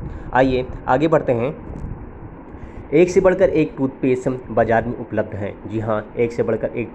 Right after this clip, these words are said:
टूथपेस्ट बाज़ार में उपलब्ध हैं। दस रुपये से लेके दस हज़ार रुपये तक का टूथपेस्ट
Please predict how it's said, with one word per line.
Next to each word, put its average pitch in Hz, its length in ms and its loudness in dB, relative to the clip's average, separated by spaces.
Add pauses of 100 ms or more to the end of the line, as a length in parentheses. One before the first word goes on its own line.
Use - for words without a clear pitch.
टूथपेस्ट - 600 -6
बाज़ार 113 280 4
में 135 100 -2
उपलब्ध 120 360 -2
हैं। 110 200 0 (300)
दस 113 180 0
रुपये 113 240 0
से 113 140 -4
लेके 110 560 0 (220)
दस 113 180 0
हज़ार 113 220 4
रुपये 120 220 0
तक - 180 -2
का 117 80 -2
टूथपेस्ट 110 600 -2